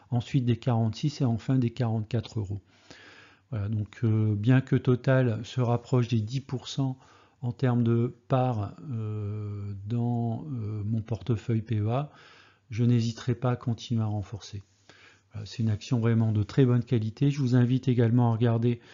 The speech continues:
euh, la vidéo d'interview du P D G de Total, qui est vraiment très intéressante et qui éclaire énormément sur, euh, bah, sur, euh,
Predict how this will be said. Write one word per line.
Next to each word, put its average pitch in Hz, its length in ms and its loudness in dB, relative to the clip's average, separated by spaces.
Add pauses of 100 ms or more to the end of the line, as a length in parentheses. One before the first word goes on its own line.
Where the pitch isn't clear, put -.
(480)
euh, 107 380 2
la 117 180 6
vidéo 120 500 6
d'interview 120 540 2
du 117 140 0
P 117 160 2
D 113 120 4
G 113 140 2
de 113 60 -2
Total, 120 560 -2 (560)
qui - 140 -6
est 110 60 2
vraiment 117 280 6
très 120 280 2
intéressante 117 680 0
et 107 100 0
qui - 200 -4
éclaire 120 320 0
énormément 117 640 2 (500)
sur, 120 580 -2
euh, 107 560 0 (720)
bah, 113 200 0
sur, 113 360 -2
euh, 110 160 0